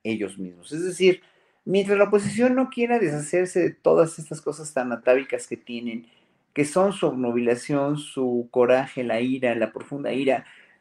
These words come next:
lo vemos en los ojos de una persona como Mariana Gómez del Campo cuando habla, ¿no? El, el, el,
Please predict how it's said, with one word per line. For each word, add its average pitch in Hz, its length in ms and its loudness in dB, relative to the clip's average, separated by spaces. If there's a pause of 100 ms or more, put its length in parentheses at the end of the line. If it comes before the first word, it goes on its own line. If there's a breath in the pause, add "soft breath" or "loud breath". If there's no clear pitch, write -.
(120)
lo 180 160 8
vemos 254 320 4
en 185 120 0
los - 320 -6
ojos - 480 -6
de 131 160 2
una 160 280 0
persona 147 340 -2
como 123 220 0
Mariana 117 720 -2
Gómez 123 300 -4
del 113 140 -4
Campo 120 420 -6
cuando 110 340 -2
habla, 107 320 0
¿no? 98 260 -16
El, 117 300 -16
el, 120 380 -12
el, 120 220 -6